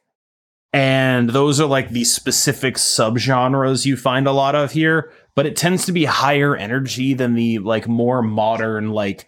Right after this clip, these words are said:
uh, sort of empty, stripped down,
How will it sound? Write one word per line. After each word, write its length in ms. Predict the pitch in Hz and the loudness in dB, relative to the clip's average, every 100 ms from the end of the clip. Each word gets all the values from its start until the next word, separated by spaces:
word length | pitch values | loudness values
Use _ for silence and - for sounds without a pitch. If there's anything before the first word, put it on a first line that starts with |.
| - _ _ - | -20 _ _ -4
uh, 280 | 117 113 113 | 0 2 2
sort 180 | 165 147 | 2 0
of 160 | 104 - | -2 -2
empty, 480 | 139 139 - 139 131 | -2 0 -2 0 2
stripped 560 | - - 143 135 - | 0 -2 -2 -2 -2
down, 640 | 113 113 110 113 110 107 | 0 2 2 2 0 -4